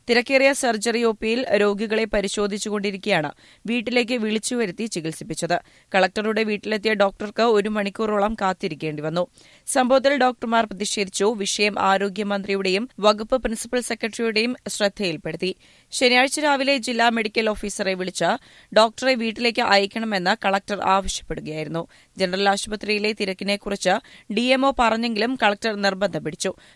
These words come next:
തുടർന്ന് ആശുപത്രി സൂപ്രണ്ടിന് ഡി എം ഒ നിർദ്ദേശം നൽകുകയായിരുന്നു. തിരക്കേറിയ ഒ പിയിൽ രോഗികളെ പരിശോധിച്ചുകൊണ്ടിരുന്ന ഡോക്ടറെ അധികാര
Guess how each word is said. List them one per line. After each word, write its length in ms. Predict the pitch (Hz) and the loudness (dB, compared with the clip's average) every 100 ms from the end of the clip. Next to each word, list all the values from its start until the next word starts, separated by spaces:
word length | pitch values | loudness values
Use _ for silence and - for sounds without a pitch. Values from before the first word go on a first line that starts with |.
| - | 0
തുടർന്ന് 340 | 233 254 262 240 | 2 4 2 4
ആശുപത്രി 500 | 220 226 220 220 247 | 4 2 -4 -6 -4
സൂപ്രണ്ടിന് 560 | 240 226 214 220 208 214 | -4 -4 -4 -2 0 0
ഡി 160 | 196 202 | 0 0
എം 140 | 208 214 | 0 0
ഒ 100 | 226 | 0
നിർദ്ദേശം 500 | 196 185 196 - 196 | 0 -2 -4 -4 -2
നൽകുകയായിരുന്നു. 640 | 185 190 170 156 165 170 185 - - - - - | -2 -4 -8 -10 -8 -6 -8 -8 -20 -20 -16 -2
തിരക്കേറിയ 440 | 254 254 302 294 | 2 2 4 4
ഒ 100 | 285 | 2
പിയിൽ 280 | 262 254 262 247 | 0 0 0 2
രോഗികളെ 540 | 220 220 214 208 226 | 2 2 -2 -2 -2
പരിശോധിച്ചുകൊണ്ടിരുന്ന 1000 | 214 202 196 202 196 196 220 196 202 190 185 | 0 -4 -2 -4 -4 -6 -4 -2 -2 -2 0
ഡോക്ടറെ 440 | 180 180 - 165 | 0 -2 -6 -6
അധികാര 380 | 165 160 185 190 | -4 -4 2 2